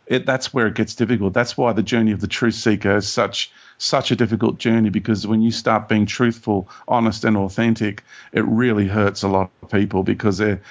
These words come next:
they're living in a matrix. They're, they're in, you, you know, you've immersed yourself in, in a sea of, of illusionary lies, illusions and lies and, and deceit. That's what this matrix is all about. It's a synthetic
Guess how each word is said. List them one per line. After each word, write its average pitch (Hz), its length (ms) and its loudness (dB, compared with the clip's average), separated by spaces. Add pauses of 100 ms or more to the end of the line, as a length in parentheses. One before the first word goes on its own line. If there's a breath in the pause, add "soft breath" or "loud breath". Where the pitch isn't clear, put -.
(180 loud breath)
they're 120 160 2
living 110 300 0
in 104 100 2
a 101 80 2
matrix. 110 460 0
They're, 117 180 2
they're 123 260 0
in, 107 180 0 (200 loud breath)
you, 127 300 -2 (120)
you 131 80 2
know, 117 100 2
you've 120 340 0
immersed 131 500 2
yourself 113 540 -2
in, 110 400 0 (160)
in 113 260 0
a - 80 -4
sea 123 560 0 (300)
of, 95 380 -4
of 110 420 -2
illusionary 110 840 0
lies, 104 680 0
illusions 113 440 0
and 101 140 0
lies 110 380 2
and, 101 160 -2 (180 loud breath)
and 104 160 0
deceit. 110 460 -2
That's 123 240 -2
what 131 160 0
this - 260 -4 (260 soft breath)
matrix 117 600 0
is 101 160 -4
all 113 160 2
about. 123 240 2
It's 107 140 -4
a 104 60 -6
synthetic 120 720 -2